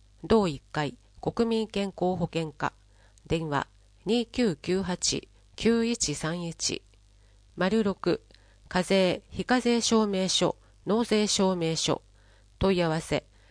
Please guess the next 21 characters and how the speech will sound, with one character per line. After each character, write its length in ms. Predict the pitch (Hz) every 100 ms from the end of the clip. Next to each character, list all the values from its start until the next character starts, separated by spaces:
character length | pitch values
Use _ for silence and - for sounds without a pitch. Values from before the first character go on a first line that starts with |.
| _
市 240 | - 208
民 200 | 214 247
税 220 | 226 190 185
課、 300 | - 151 - _ _ 165
同 260 | 233 185
一 120 | 135 - -
階、 240 | 165 151 -
特 180 | 175 -
設 260 | 226 -
窓 280 | 214 196 190
口。 320 | 135 - - - _ _ _ -
電 220 | 160 165
話、 180 | 135 131 - _ _ _
二 220 | 180 240
九 260 | 226 247 208
九 300 | - 175 190
八 400 | 180 165 - - _ _ _
九 280 | - 233 233
零 280 | 233 214 139
六 240 | 139 -
四。 260 | 165 156